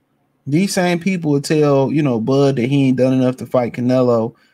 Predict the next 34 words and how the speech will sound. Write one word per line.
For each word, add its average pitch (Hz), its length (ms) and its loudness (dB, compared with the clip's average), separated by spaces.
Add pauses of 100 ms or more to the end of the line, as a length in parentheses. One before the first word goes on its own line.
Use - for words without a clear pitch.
(280)
but 107 120 0
apparently 135 500 0
he 147 140 -2
do. 147 200 0
I'm 147 100 -2
telling 185 280 0
y'all, 143 140 0
they 123 100 0
always 151 420 0
asking 139 400 -2
black 131 300 0
men 123 340 0
to 113 80 -4
do 123 240 0
things 117 480 -2 (360)
that 107 120 0
nobody 117 480 2
else 113 160 -2
should 95 100 -10
do. 87 100 -8
Not 98 220 -6
black 127 240 0
males, 131 420 0
not 87 220 -10
Pookies, 131 480 -2
not 101 200 -6
Glocktaviuses. 131 1040 -2 (760)
They 131 180 0
always 147 600 0
asking 135 440 -2
us 131 180 0
to 104 80 -12
do 120 200 -6
stuff 107 680 -4